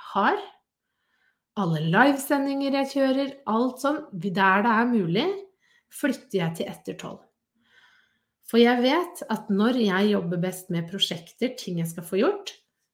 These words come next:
det skjer mellom åtte, ni,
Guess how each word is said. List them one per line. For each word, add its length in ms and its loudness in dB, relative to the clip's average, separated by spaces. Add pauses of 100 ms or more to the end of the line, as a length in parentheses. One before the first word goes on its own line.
det 240 -2
skjer 400 0 (640)
mellom 480 0 (680)
åtte, 360 -2 (560)
ni, 140 0